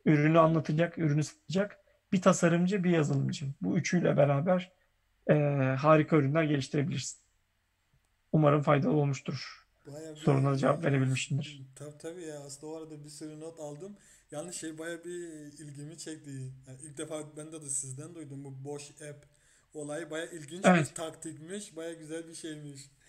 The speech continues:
Speaker 1: Tabii,
Speaker 2: Ee,
Speaker 1: tabii.
Speaker 2: şimdi biz bayağı bir, e, zamanımız geçti. Bir elli dakika oldu. Ee, ben son, e, birkaç,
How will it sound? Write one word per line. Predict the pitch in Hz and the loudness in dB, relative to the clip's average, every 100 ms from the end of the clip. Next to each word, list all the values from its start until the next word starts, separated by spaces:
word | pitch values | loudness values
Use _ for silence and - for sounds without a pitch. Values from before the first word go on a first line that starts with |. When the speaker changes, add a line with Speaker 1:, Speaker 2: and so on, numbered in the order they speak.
| _ _ _ - | _ _ _ 2
Speaker 1:
Tabii, | 160 | 2
Speaker 2:
Ee, | 156 | 4
Speaker 1:
tabii. | 247 202 131 _ _ _ _ | 2 2 -2 _ _ _ _
Speaker 2:
şimdi | - - 196 220 214 | -16 -12 -10 -8 -10
biz | 185 175 | -10 -12
bayağı | 180 202 196 | -6 -6 -6
bir, | |
e, | 208 202 170 165 | -10 -10 -14 -12
zamanımız | 143 151 160 175 196 | -8 -8 -8 -10 -10
geçti. | 185 156 - 175 | -10 -10 -12 -14
Bir | 185 | -12
elli | 160 151 175 | -10 -10 -10
dakika | 165 185 | -10 -6
oldu. | 185 156 156 185 196 175 | -6 -6 -8 -8 -10 -10
Ee, | 147 143 143 143 139 139 139 139 | -8 -8 -8 -10 -10 -12 -10 -10
ben | 170 190 190 | -10 -10 -10
son, | - 170 180 180 170 | -10 -10 -12 -14 -14
e, | 147 | -14
birkaç, | 147 143 170 | -14 -14 -12